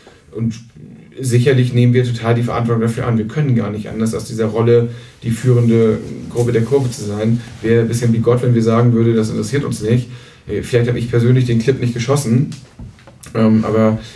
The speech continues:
die Gruppe U S P hat dazu eine Meinung entwickelt, wie wir das finden, dass diese Dinge geschossen worden sind. Und entsprechend dieser Meinung werden wir uns jetzt verhalten und werden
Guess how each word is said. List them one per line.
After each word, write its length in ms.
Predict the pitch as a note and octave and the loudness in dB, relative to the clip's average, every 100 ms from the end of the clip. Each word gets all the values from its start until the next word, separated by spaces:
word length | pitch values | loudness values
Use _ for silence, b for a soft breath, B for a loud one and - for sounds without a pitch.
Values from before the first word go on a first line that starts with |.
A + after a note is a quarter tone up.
| B - | B -4
die 160 | A#2+ A#2 | 0 2
Gruppe 280 | A#2+ B2 A#2+ | 2 0 2
U 80 | B2+ | 0
S 140 | A#2+ | 0
P 200 | - C3+ | 2 2
hat 120 | A2+ | 2
dazu 200 | A2 - | 0 0
eine 120 | A#2 A2 | 2 4
Meinung 460 | A2+ A#2+ A#2 G#2 | 6 4 2 0
entwickelt, 640 | - - G#2 - D2+ - - D2+ D2+ - - E2 - A#2 | -2 -2 -4 -4 -4 -6 -10 -14 -14 -14 -16 -12 -8 0
wie 200 | A#2+ A#2 | 2 4
wir 100 | A2+ | 2
das 180 | - | 0
finden, 400 | - C3+ B2 A2 | 0 0 2 0
dass 220 | A2 A#2 A2+ | 0 0 -2
diese 160 | G#2+ | -4
Dinge 260 | G#2+ G#2+ G2 | -4 -4 -4
geschossen 380 | - A2+ A2 G#2+ | -4 -4 0 -2
worden 220 | A2 A2 | 0 -2
sind. 340 | G#2+ A2 - B B B B B B | 0 -2 -4 B B B B B B
Und 260 | - A2 G#2 - - | 0 0 0 -6 -10
entsprechend 440 | G2+ A2 A2 A#2 D#3+ | -8 -4 0 0 2
dieser 160 | A#2 | 0
Meinung 560 | G#2 G2 A#2 B2+ B2+ B2 | 0 2 4 4 2 2
werden 200 | A#2 A#2 | 2 2
wir 60 | |
uns 100 | A2+ | 0
jetzt 140 | A#2+ A#2+ | -2 -4
verhalten 440 | A#2 B2+ - A2+ | 0 0 2 -2
und 160 | A2 G#2+ | -2 -2
werden 400 | G#2+ A2+ A#2 | 0 2 0